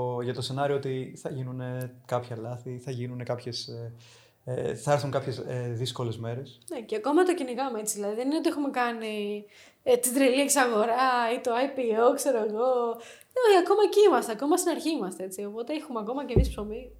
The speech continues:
Speaker 1: Και αυτό είναι κάτι που δεν ακούμε συνήθως. Δηλαδή, ακούμε για πάρα πολλές επιτυχημένες startups, αλλά λέμε, «Και ποιος κρίνει ότι αυτή η startup είναι επιτυχημένη;» Δηλαδή, μπορεί μια startup να έχει πάρει δύο εκατομμύρια χρηματοδοτήσεις και ακόμα να μην έχει βγάλει προϊόν ή να έχει λίγα συμβόλαια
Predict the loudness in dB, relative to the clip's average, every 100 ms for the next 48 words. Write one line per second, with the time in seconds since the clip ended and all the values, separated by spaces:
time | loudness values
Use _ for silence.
0 | -20 -20 -20 -2 0 4 4 6 4 2
1 | 0 0 0 -2 -2 -4 -4 -4 -2 -2
2 | -2 -4 -2 0 0 0 0 0 0 2
3 | 4 4 0 -2 -4 -8 -8 -6 -4 -4
4 | -2 -2 -4 -6 -6 -4 -2 -4 -6 -12
5 | -14 -12 -8 0 2 2 0 -4 -2 0
6 | 0 -4 -8 -12 -10 -8 -8 -10 -14 _
7 | _ _ _ 2 4 6 6 6 4 2
8 | 2 0 0 2 4 4 2 2 0 -2
9 | -4 -4 -4 -4 -6 -8 -10 -10 -14 -16
10 | _ _ _ _ -2 2 4 4 2 0
11 | 0 0 -2 -6 -6 -2 -2 -2 -2 -2
12 | 0 0 -2 -2 0 -2 -2 -2 0 2
13 | 2 2 0 -4 -4 -4 -4 -6 -8